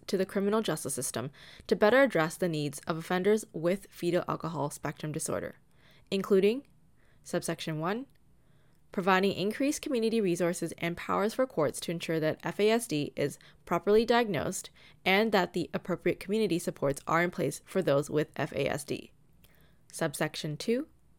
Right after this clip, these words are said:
enacting statutory exemptions from mandatory minimum sentences of imprisonment for offenders affected by F A S D. Subsection three, providing community, correctional,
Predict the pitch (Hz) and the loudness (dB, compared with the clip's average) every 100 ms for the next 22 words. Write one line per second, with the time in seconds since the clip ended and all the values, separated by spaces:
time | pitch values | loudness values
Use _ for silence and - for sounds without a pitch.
0 | _ _ _ _ _ _ - 208 202 220 | _ _ _ _ _ _ 0 4 4 2
1 | 277 277 202 - - - 233 247 240 214 | -2 -2 -2 -2 -4 0 2 2 2 -2
2 | 175 160 - 165 - 185 170 165 170 180 | -2 -4 -4 -8 -6 -2 0 2 0 2
3 | 220 220 180 185 190 - 156 147 156 151 | 0 2 0 0 -2 -4 -6 -4 -2 -2
4 | - - 185 196 208 196 165 160 156 - | -4 0 2 2 -2 -2 -2 -2 -4 0
5 | 202 - - 165 156 170 185 - 151 - | 2 2 0 0 0 0 -4 -6 -6 -6
6 | 156 139 - 165 - 151 - - - - | 0 0 0 -4 -4 -4 -2 -4 -6 -8
7 | - _ _ _ _ _ _ - - - | -10 _ _ _ _ _ _ -20 -20 -20
8 | _ - - - 180 175 - 170 175 247 | _ -20 -6 -2 0 -2 -2 -2 4 4
9 | 160 - _ _ _ _ _ _ - 196 | 4 -4 _ _ _ _ _ _ 0 4
10 | 185 180 185 180 208 190 196 226 277 294 | 4 4 2 0 -2 0 2 2 0 -2
11 | - 233 208 - 208 | 0 2 0 -2 -2